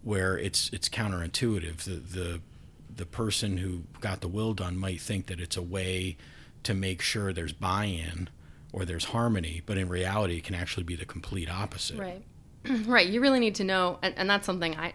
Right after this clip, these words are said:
Speaker 2: I don't know. I haven't lived with, grown up with your kids for however long, so that's something that you really have to know. And really, I, it can be a hard question for some
Speaker 1: Mm-hmm.
Speaker 2: people, right? You don't, especially if you sort of have the rose-colored glasses, right? You're just, "Oh, it's gonna be fine."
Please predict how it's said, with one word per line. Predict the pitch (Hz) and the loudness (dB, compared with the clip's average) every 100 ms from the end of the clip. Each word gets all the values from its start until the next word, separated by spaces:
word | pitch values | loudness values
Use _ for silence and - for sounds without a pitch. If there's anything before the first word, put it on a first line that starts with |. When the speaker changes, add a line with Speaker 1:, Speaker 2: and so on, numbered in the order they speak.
| - | 0
Speaker 2:
I | 156 | 0
don't | 208 165 | 0 -2
know. | 156 | -4
I | 175 | -2
haven't | 175 165 - | -2 -2 -2
lived | 160 156 | -6 -6
with, | 160 - - - | -14 -16 -18 -6
grown | 170 165 | -4 -2
up | 165 | -4
with | 170 - | -6 -4
your | 165 | -4
kids | 170 175 - | -2 -2 -4
for | - 92 - - | -6 -6 -6 -14
however | - 170 139 - | -6 -2 -2 -2
long, | 151 120 180 | -6 -4 -6
so | - 196 | -2 0
that's | 196 | 2
something | 202 180 170 | 2 2 0
that | |
you | 165 | -2
really | 170 165 156 | 0 0 -2
have | 160 | -4
to | 165 | -6
know. | 165 160 160 160 - - - - | -4 -4 -4 -6 -16 -20 -18 -4
And | 208 208 | -2 0
really, | 208 240 240 226 - - - | 2 2 4 2 -2 -12 -8
I, | - 127 - | -4 -4 -4
it | 185 - | -6 -2
can | 208 | 0
be | 185 | 2
a | 147 | 2
hard | - 160 160 151 151 - - | 0 -2 0 -2 -8 -16 -16
question | - 254 - - | -2 -2 -2 -8
for | - | -8
some | - - | -10 -8
Speaker 1:
Mm-hmm. | - | -8
Speaker 2:
people, | 85 - 156 | -8 -8 -8
right? | 156 175 226 | -6 -4 -4
You | 185 | -2
don't, | 180 - | -2 -4
especially | 190 226 220 202 | -2 0 2 2
if | 180 - | -2 -2
you | 160 160 - - - - - - - - | -8 -8 -14 -18 -18 -20 -18 -18 -18 -14
sort | - 175 | -6 -4
of | 170 | -2
have | 175 160 | -2 -2
the | 165 | -2
rose-colored | 165 170 165 175 156 | -2 -2 -4 -6 -6
glasses, | 175 185 196 - - | -4 -4 -4 -8 -4
right? | 151 165 | -2 -2
You're | 180 | -4
just, | 175 - | -8 -8
"Oh, | - 294 | -2 0
it's | 277 - | 0 -2
gonna | 247 | -2
be | 247 | -2
fine." | 254 226 | -2 -2